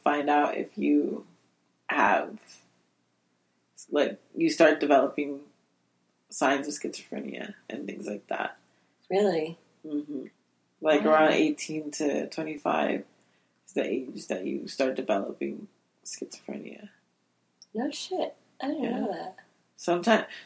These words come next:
Speaker 1: some, sometimes on rare occasions it does happen really early, but, um, you really start developing signs of real schizophrenia around eighteen to twenty-five.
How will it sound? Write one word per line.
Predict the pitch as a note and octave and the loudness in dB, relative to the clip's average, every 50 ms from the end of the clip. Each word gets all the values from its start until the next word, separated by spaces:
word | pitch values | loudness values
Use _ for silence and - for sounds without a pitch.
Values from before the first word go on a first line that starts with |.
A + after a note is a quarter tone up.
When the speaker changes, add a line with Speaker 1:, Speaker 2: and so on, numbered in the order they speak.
| - _ _ | -20 _ _
Speaker 1:
some, | - - A3 A3 A3 G#3+ | 2 6 6 6 6 4
sometimes | A3 - A#3 A3 A3 A#3+ A#3 - - - - B3+ B3 B3 A#3+ A#3 | 4 6 6 6 6 4 0 -4 -2 2 4 4 4 4 4 4
on | G3 F3 E3+ | 4 4 4
rare | E3 E3 E3 E3 E3+ | 6 6 6 6 4
occasions | E3 - - F3 D#3 D#3+ - E3+ F3 F3 F3 | 2 2 2 4 4 4 4 2 0 0 2
it | E3+ D#3+ - - | 2 2 2 2
does | D#3 D#3 D#3 - | 0 0 2 4
happen | E3+ D#3 D#3 E3 D#3+ D#3+ | 4 4 4 4 2 0
really | D#3 D3 D3 C#3+ C#3+ - - | 0 -2 -2 -2 -2 -2 -2
early, | - A2+ C3 D3+ D#3+ E3 F3 F3 G3+ - _ - - - _ _ _ _ - | -2 -2 0 0 2 2 2 0 -2 -8 _ -20 -20 -20 _ _ _ _ 6
but, | F3 E3 D#3 D3+ C#3 - - | 8 8 8 8 6 4 4
um, | - C3+ C#3 C#3 B2+ A2 G2+ E2 - - - | 6 6 8 8 6 6 2 -2 -8 -16 -12
you | - D#3+ E3 E3 E3 | -2 4 6 8 10
really | E3 F3 F3 F3 F3 | 10 10 10 10 8
start | E3+ E3+ F3+ E3+ D#3+ D3+ C#3+ - _ _ _ _ | 6 6 6 6 6 4 2 -2 _ _ _ _
developing | - E3 D#3 D#3 D#3 D#3 D3+ - D3+ D3 D3 | 2 6 8 8 8 8 6 2 -2 -4 -2
signs | D3 D#3+ D3 D3 C#3+ D3 D3 D3 D3 D3 D3 - - - - - | 2 2 2 2 2 0 -2 -2 -2 -4 -4 -4 -6 -8 -6 -2
of | D3 D3 D3 D3 D3 D3 D3+ - - _ _ | 0 0 2 0 0 -4 -6 -8 -12 _ _
real | - - D#3 D#3 D#3 D#3 D#3 D3 C#3+ | -4 2 4 6 8 8 8 6 4
schizophrenia | D3 - E3+ D3+ D#3 - - - D3 C#3+ C#3 C3+ B2+ C3+ D3 - | 2 2 0 0 0 -2 -2 -2 -2 -2 -2 -2 -4 -4 -4 -4
around | - - C#2 - - - - - _ _ _ _ _ _ | -2 -2 -2 -4 -4 -6 -8 -12 _ _ _ _ _ _
eighteen | - - A2+ - - - - - - | -8 -6 -6 -6 -8 -10 -12 -12 -12
to | - - | -14 -12
twenty-five. | - - F#2 - - - - - - - - - | -10 -10 -10 -10 -10 -10 -8 -6 -6 -6 -6 -8